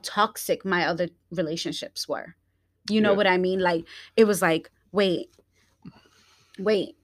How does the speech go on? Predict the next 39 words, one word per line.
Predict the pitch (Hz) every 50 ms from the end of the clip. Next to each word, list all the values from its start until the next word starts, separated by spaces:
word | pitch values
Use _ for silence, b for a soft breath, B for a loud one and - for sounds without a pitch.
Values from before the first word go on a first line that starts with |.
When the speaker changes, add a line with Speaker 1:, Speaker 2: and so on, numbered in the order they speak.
| _
Speaker 1:
you're | - 170 190 190
not | 190 165 175
mad?" | 175 165 143 113 196 247 277 285 - - _ _ _ _ _ _ _ _ _ _ _ _ _
Like, | 214 214 170 165 - _ _ _ _ -
you | 247 285
know | 269 277 277
what | 285 277
I | 269 262
mean? | 269 277 285 294 294
It | 277 262
was | 269 220
just | 233 233 - -
like, | 233 208 170 -
"You're | 180 185
not | 240 240 - 143 165
mad | 175 160 170 202 240 - 311
at | - 277 285 -
that?" | 311 311 302 294 - 247
You | 214 220
know, | 208 196 196 208
it | 208
was | 208 202
like, | 202 190 180 B B B B B B B B _ -
I, | 220 208 190 - - -
I | 196 220 214 208 214 208 214 214 214 220 220 214 - _ _ _ _ _ -
wouldn't | 196 240 269 262 269 254 247
even, | 240 214 226 214 208
like, | 196 185 175 165 - - _ _ - - - - _ _ - 175
for | - 247 240
instance, | 226 226 - - - 185 170 165 - 180
with | 196 180 - -
Gabriel | 185 180 175 190 180 - -
talking | - 185 170 165 175 175
about | 170 170 165 165
jealousy, | 160 180 151 98 160 - - 165 -
right? | 175 175 190 220 233 - _ b b b b b b b b b b _ _ _ _ _
If | 240 262 - -
a | 269 247
man | 240 226 220 247 285 320 359 415